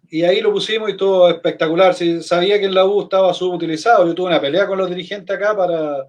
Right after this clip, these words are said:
yo le dije, "Necesito un volante y quiero traer a Marcelo Díaz". "No", me dijeron, "lo va a traer porque es amigo suyo". No, no, no. ¿Cuándo? Yo ya seis años, ya cinco años en La Serena. ¿Cuándo me han visto traer un jugador por, por amistad? Nunca.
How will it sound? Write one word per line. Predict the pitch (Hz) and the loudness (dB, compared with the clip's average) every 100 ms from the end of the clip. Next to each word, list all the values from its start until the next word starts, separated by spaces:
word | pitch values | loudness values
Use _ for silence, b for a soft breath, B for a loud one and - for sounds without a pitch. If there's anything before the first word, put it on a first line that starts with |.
| _ _ _ _ _ _ _ _ 143 165 | _ _ _ _ _ _ _ _ -6 -6
yo | 165 180 | -4 -2
le | |
dije, | 196 185 | -2 -2
"Necesito | 165 175 175 | -6 -4 -2
un | |
volante | 160 160 202 196 196 | 2 4 2 0 -2
y | |
quiero | 180 180 | -2 -2
traer | 175 175 | 2 2
a | 165 | 2
Marcelo | 156 175 160 | 0 -2 -2
Díaz". | 156 170 - _ - | -2 -4 -6 _ -8
"No", | 175 233 | 0 2
me | 202 | 0
dijeron, | - 185 170 | -2 0 2
"lo | |
va | 170 | 2
a | |
traer | 175 180 | 2 0
porque | 175 165 160 | 0 -4 -4
es | 156 | -4
amigo | 156 143 | -4 -6
suyo". | - 160 143 | -6 -6 -6
No, | 165 | -4
no, | 156 | -6
no. | - _ | -8 _
¿Cuándo? | 156 170 190 196 | 0 0 0 -2
Yo | 170 160 | 0 2
ya | 156 156 151 135 135 b b b b b b _ _ _ _ _ _ _ | 4 4 2 0 -6 b b b b b b _ _ _ _ _ _ _
seis | - - - 160 160 165 | -18 -14 -4 0 4 4
años, | 180 185 | 4 0
ya | 175 180 180 | 0 0 0
cinco | 180 175 175 175 | -2 -6 0 0
años | 185 | 0
en | 180 | -4
La | 170 | -2
Serena. | 170 190 175 | -2 -2 -4
¿Cuándo | 180 196 208 | -4 -6 -6
me | 190 | -6
han | |
visto | 196 202 | -6 -4
traer | 175 180 | 0 0
un | 180 | 0
jugador | 180 180 190 | 0 4 4
por, | 190 180 165 | 2 -4 -4
por | 175 | -2
amistad? | 175 160 147 135 | -2 -2 -6 -6
Nunca. | 185 - 127 | -6 -8 -14